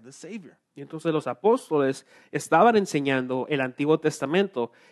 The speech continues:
Speaker 2: Eh, esto era claro que ellos estaban, eh, eh, dejando entender que todo el Antiguo Testamento apuntaba hacia Jesús.
Speaker 1: But they were also teaching what would eventually be written down in the New Testament and become the New Testament.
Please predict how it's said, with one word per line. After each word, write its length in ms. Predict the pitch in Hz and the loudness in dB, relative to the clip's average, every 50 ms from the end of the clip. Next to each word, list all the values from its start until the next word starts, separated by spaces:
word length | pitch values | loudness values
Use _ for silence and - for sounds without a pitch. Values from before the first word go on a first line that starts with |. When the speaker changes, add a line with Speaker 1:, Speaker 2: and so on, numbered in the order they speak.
| _ | _
Speaker 2:
Eh, 200 | - 131 127 131 | -6 -4 0 0
esto 200 | 160 - - 196 | 0 0 0 2
era 140 | 196 202 190 | 2 2 2
claro 340 | - 170 190 208 220 208 175 | 4 4 6 6 6 6 4
que 80 | - | 2
ellos 220 | 165 185 190 180 - | 2 2 2 2 -2
estaban, 440 | 156 - - 160 156 175 180 180 160 | -6 0 2 2 4 4 2 2 0
eh, 180 | 147 143 139 - | 0 0 -2 0
eh, 360 | - 143 135 127 123 135 127 - | -2 -4 -4 -2 -4 -4 -6 -8
dejando 460 | 165 151 156 - 160 160 180 185 190 | -8 -10 -8 -4 -2 -2 -2 0 0
entender 560 | 185 180 170 156 147 139 131 139 185 202 196 | -2 0 0 -2 -2 -2 0 2 2 2 2
que 100 | - 156 | 2 -2
todo 320 | 143 - - 196 214 220 220 | -4 -2 0 2 4 4 4
el 80 | 202 | 4
Antiguo 300 | 170 156 160 - 196 190 | 4 2 2 0 0 0
Testamento 640 | 185 175 151 - - 135 143 170 202 208 - 170 147 139 | 0 -2 -6 -4 -4 -2 0 0 -2 -2 0 2 2 2
apuntaba 720 | 139 - 143 135 127 - 165 175 202 185 156 131 120 120 | 2 0 -4 -12 -4 2 4 4 6 6 4 4 2 0
hacia 240 | 127 - - 131 123 | -2 -2 -4 -6 -6
Jesús. 460 | - 143 - - 262 196 - _ _ _ _ _ _ _ _ | -6 -10 -18 -16 -16 -16 -16 _ _ _ _ _ _ _ _
Speaker 1:
But 260 | _ 139 196 247 254 - | _ 2 4 4 4 4
they 100 | 240 202 | 4 4
were 140 | 202 196 | 6 6
also 320 | 190 202 214 214 - - 208 | 6 6 4 2 0 -6 -10
teaching 640 | 180 - - 220 208 185 - 185 170 170 175 175 175 _ _ _ _ _ _ _ _ _ | -10 -4 -2 -2 -2 -2 -4 -8 -8 -8 -10 -14 -18 _ _ _ _ _ _ _ _ _
what 220 | 131 147 175 180 | -2 0 0 2
would 120 | 175 165 160 | 2 2 2
eventually 500 | 151 147 160 170 196 196 - 190 175 160 | 0 2 2 0 0 0 -2 -4 -6 -4
be 200 | 131 156 156 143 | -2 -2 -2 -2
written 400 | 139 147 160 175 180 165 165 156 | -2 0 0 0 0 0 -4 -2
down 460 | 156 165 170 156 135 131 131 139 - | -2 -2 0 -2 -4 -6 -12 -18 -18
in 200 | 139 151 143 143 | -14 -14 -14 -12
the 80 | 139 131 | -14 -14
New 200 | 135 143 160 165 | -10 -8 -10 -10
Testament 540 | _ - 147 110 95 - - 113 113 107 107 | _ -10 -10 -10 -10 -12 -20 -20 -20 -18 -18
and 60 | 110 | -16
become 360 | 123 117 _ - 151 143 143 | -18 -18 _ -10 -10 -10 -10
the 60 | 131 127 | -14 -10
New 160 | 139 170 185 | -10 -10 -10
Testament. 440 | _ - 113 87 _ _ _ _ | _ -14 -20 -20 _ _ _ _